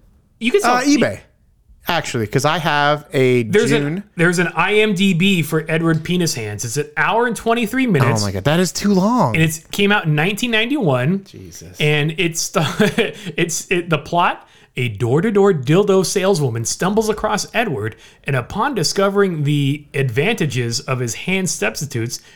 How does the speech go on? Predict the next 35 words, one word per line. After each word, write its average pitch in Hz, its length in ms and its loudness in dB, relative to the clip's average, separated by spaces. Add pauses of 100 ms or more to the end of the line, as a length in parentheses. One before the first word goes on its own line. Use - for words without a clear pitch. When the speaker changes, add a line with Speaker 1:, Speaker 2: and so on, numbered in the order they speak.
(140)
Speaker 1:
brings 156 360 0
him 240 140 0
home 190 300 2
where 135 140 0
he 127 160 -2
<laughs> - 0 -
falls 156 380 0
in 180 120 2
love 151 200 2
with 143 160 0
her 131 100 0
daughter. 107 460 -4 (100)
Speaker 2:
This - 420 -2 (120)
is 104 200 0
not 98 220 -2
okay. 90 360 -6 (140)
Speaker 1:
It's 175 320 -4
rated 180 300 0
a 139 80 -2
five 185 540 -2
point 185 260 -2
one 151 260 2
out 127 140 0
of 113 100 -6
ten. 104 600 -6 (680)
Uh, 143 220 -2
it 160 140 0
was 139 200 0
written 220 540 -2 (120)
and, 165 520 0 (140)
uh, 135 320 0
directed 151 500 0
by 123 160 -2
Paul 185 360 -2
Norman. 127 520 0